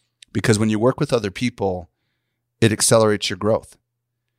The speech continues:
And fascinatingly enough, when you work with other people, some of their awesome sauce gets rubbed off on you. <laughs>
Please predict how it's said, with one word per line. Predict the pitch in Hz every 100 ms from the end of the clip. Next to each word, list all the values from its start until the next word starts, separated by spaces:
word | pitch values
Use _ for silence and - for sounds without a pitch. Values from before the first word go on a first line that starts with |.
| _ _ _ _
And | 110 107
fascinatingly | - 127 147 165 151 131 120 107 95
enough, | 95 113 92 - - _ _
when | 113 110
you | 107
work | 123 151
with | 143
other | 127 98 95
people, | 113 107 101 90 92 _ _ _ _ -
some | - 127
of | 156 117
their | 113 107 101 101 - _ _ _ _
awesome | 113 123 110
sauce | 92 92 82 85 - -
gets | 98 -
rubbed | 98 90
off | 90 87
on | 90 80
you. | 87 - _ _ - -
<laughs> | -